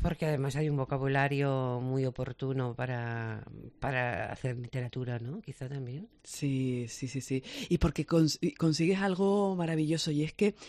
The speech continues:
Speaker 2: no solo sean imágenes, no, no solo las palabras se traduzcan en imágenes al lector, sino también en aromas, sabores. No todos siempre tienen que ser buenos, ¿eh?
Speaker 1: No, no.
Speaker 2: Porque
Speaker 1: Acuérdate
Speaker 2: eso
Speaker 1: del perfume.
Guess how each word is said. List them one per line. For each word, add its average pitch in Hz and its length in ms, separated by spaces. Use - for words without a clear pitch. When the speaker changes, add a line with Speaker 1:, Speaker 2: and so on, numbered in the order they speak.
Speaker 2:
no 185 160
solo 220 200
sean 208 180
imágenes, 170 680
no, 185 220
no 190 120
solo 226 180
las 190 100
palabras 180 400
se 190 80
traduzcan 170 400
en 165 80
imágenes 170 480
al 165 160
lector, 160 260
sino 170 200
también 156 360
en 147 180
aromas, 147 460
sabores. 151 500
No 185 120
todos 185 200
siempre 170 200
tienen 151 180
que 147 80
ser 143 120
buenos, 160 360
¿eh? 165 180
Speaker 1:
No, 165 160
no. 156 160
Speaker 2:
Porque 160 300
Speaker 1:
Acuérdate 170 320
Speaker 2:
eso 180 80
Speaker 1:
del 160 80
perfume. 160 440